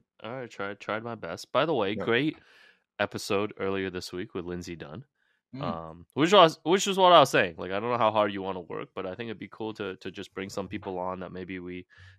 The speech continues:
Speaker 1: didn't have a
Speaker 2: Oh, yeah.
Speaker 1: chance to bring on, um, you know, next couple months and, and, and,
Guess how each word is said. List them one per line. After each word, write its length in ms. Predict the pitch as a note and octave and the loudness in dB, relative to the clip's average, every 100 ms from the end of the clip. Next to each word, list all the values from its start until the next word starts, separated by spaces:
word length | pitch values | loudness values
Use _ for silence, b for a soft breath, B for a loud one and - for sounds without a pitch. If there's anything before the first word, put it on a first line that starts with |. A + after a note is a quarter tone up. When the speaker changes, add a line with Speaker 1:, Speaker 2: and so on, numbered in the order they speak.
| b | b
Speaker 1:
didn't 180 | A2+ B2 | 0 2
have 100 | A#2 | 4
a 40 | |
Speaker 2:
Oh, 60 | A#2 | 4
yeah. 120 | A2+ | 4
Speaker 1:
chance 140 | A2 | 2
to 80 | A#2 | -2
bring 240 | G#2+ A2 G#2+ | -2 -2 0
on, 500 | G#2+ G#2+ G#2+ G#2 - - | 0 0 -2 -6 -12 -10
um, 340 | G2 F#2 F#2 | -8 -8 -10
you 80 | G2+ | -12
know, 100 | G2 | -10
next 260 | G2+ G2+ - | -8 -8 -8
couple 240 | G#2+ G2+ G2 | -10 -8 -8
months 380 | G2 G2+ G#2+ | -6 -6 -8
and, 180 | G2+ F2+ | -12 -12
and, 160 | F2+ F2+ F2 | -14 -16 -14
and, 320 | F2+ F2 | -16 -16